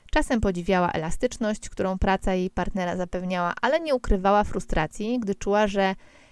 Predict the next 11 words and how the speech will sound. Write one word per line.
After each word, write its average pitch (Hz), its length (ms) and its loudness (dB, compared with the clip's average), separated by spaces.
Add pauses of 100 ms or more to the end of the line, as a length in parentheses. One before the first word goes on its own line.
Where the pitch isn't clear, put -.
(120)
jest 214 460 0
czas 190 300 4
na 175 140 -4
wspólne 196 460 -2
chwile, 208 440 0 (360)
a - 160 0
on 233 320 6 (400)
często 196 440 0
miał 165 240 -8
właśnie 185 480 0
wtedy 190 500 2